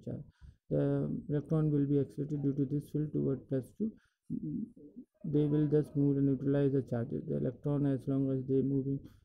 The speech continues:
will constitute the electric current. Hence, in situation consider there will be current for a very short while no current thereafter. So here what they have, they have a, um, cylindrical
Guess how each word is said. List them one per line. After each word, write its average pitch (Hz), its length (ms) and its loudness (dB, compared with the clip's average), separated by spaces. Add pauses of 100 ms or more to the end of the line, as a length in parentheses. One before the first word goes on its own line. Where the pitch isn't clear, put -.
(120)
will 135 80 0
constitute 135 400 0
the 139 60 4
electric 123 340 -4
current. 123 260 -4
Hence, 139 280 2
in 135 180 2
situation 135 600 -2
consider 127 380 0
there 131 160 2
will 131 180 0
be 131 140 -2 (100)
current 127 360 0
for 127 140 -2
a - 20 0
very 127 280 0
short 131 180 0 (600)
while 131 120 0
no 135 400 2
current 123 300 0 (120)
thereafter. 117 460 -4 (3000)
So 156 80 4
here 147 380 8
what 151 240 4
they 143 60 4
have, 151 160 4
they 147 60 4
have 139 100 6
a, 139 80 4
um, 143 440 2
cylindrical 139 560 2